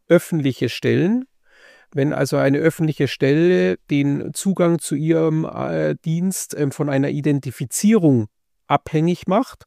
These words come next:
dann muss diese staatliche Stelle, ähm, die Eudi Wallet, ähm, äh, zur Erbringung des Identitätsnachweises akzeptieren. Dann müssen auch bestimmte private Anbieter,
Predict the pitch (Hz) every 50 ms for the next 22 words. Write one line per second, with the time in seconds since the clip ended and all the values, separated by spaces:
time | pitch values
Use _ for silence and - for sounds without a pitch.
0 | _ _ - - - - - - _ - 135 139 170 175 180 185 - - - 165
1 | 156 160 147 - - 135 143 139 - 147 135 - 139 123 - - 139 135 143 165
2 | 180 185 185 - - 151 147 147 147 151 - - 269 _ _ - 139 131 131 135
3 | 135 - - 143 156 160 170 151 143 147 147 156 156 - - - - 147 143 135
4 | 139 139 143 143 147 - 131 - - - 139 139 - - 151 147 151 151 139 139
5 | 127 - 143 147 - 139 131 120 120 - - 151 139 135 - - 143 135 127 120
6 | - 123 127 127 120 127 - - - 123 - - - - 120 120 - - - 131
7 | 117 107 101 98 - _ _ _ _ _ _ _ _ _ _ _ _ _ _ _
8 | _ _ _ _ - _ _ _ _ _ _ _ _ _ - - 135 151 180 190
9 | - - - 165 160 180 - - - 175 - - 156 170 156 - - - - -
10 | 151 - - - 170 165 175 175 - - 151 139 - - - 147 127 117 131 143
11 | 175 202 220 - - 175 151 - - - 131 131 135 135 131 - 139 143 151 -
12 | - 180 196 220 277 294